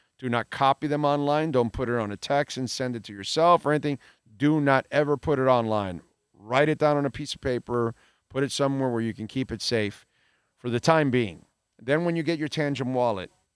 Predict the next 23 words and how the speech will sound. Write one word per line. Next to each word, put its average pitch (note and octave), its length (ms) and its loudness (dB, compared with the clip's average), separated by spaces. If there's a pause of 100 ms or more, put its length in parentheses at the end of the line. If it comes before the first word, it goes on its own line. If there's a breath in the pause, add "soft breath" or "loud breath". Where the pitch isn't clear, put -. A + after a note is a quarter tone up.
(340)
then B2+ 340 0
you B2+ 140 -4
will A2+ 140 -4
transfer A#2 840 -6 (160)
the G#2 140 -14 (260)
Bitcoin A2+ 500 -8
to A2 200 -6
it, - 100 -16 (240)
the G#2 80 -16
half A2 200 -6
Bitcoin F#2+ 420 -10
to F2+ 160 -12
it. - 80 -20 (640)
Okay? B2+ 320 2 (100)
Now, B2+ 360 -2 (240)
the A2+ 80 -6
next C3+ 280 0
thing E3 140 -4
I D3+ 60 0
want D3 300 -2
you C#3+ 60 -4
to C#3+ 80 -4
do A#2+ 300 -6